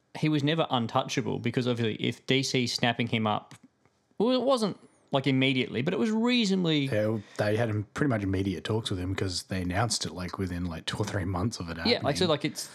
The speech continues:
Speaker 1: like
Speaker 2: So he, he was probably in talks pretty quickly within, like, a month.
Speaker 1: Yeah, but that's the thing, like, if Marvel, like, Marvel dropped him as a director, D C picks him up pretty much straight away, which proves, like, there wasn't massive outcry from, like, all the people that were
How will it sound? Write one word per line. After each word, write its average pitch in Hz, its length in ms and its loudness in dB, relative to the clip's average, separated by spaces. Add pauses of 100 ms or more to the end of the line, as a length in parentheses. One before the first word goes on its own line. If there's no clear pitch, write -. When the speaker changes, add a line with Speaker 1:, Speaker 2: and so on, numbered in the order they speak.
Speaker 1:
like - 160 0
Speaker 2:
So 123 120 4
he, 135 200 4 (260)
he 120 120 4
was 135 140 2
probably 135 320 4
in 110 100 2
talks 110 340 0
pretty 107 600 -2
quickly 92 460 -4
within, 95 240 -2
like, 95 200 -2
a 90 40 -2
month. 87 380 -4 (160)
Speaker 1:
Yeah, 196 140 0 (220)
but 160 120 4
that's 147 160 2
the 160 60 0
thing, 156 220 0
like, 107 260 -2 (1040)
if 190 280 0
Marvel, 139 360 2
like, 123 240 0
Marvel 143 320 0
dropped 120 300 -2
him 123 80 0
as 117 80 0
a 113 60 -4
director, 104 480 -4 (180)
D 139 180 2
C 175 180 0
picks - 320 -2
him 131 100 2
up - 200 -2
pretty 160 320 0
much 147 200 0
straight 135 200 0
away, 120 220 2
which 113 320 -6
proves, 160 840 2
like, 143 280 0
there 196 100 4
wasn't 185 240 0
massive 143 280 2
outcry 131 420 2
from, 120 240 2
like, 113 340 0
all 131 120 2
the 117 80 0
people 117 240 0
that 110 80 -2
were 113 160 -2